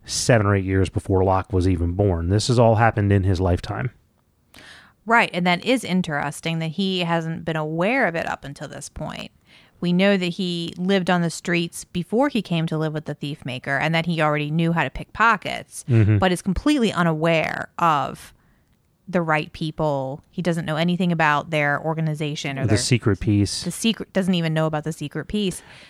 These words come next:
Speaker 1: But that didn't exist five years ago.
Speaker 2: That is not clear.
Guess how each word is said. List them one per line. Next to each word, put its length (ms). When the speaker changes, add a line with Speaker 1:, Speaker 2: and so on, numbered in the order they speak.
Speaker 1:
But 160
that 160
didn't 220
exist 440
five 220
years 240
ago. 240
Speaker 2:
That 340
is 220
not 440
clear. 520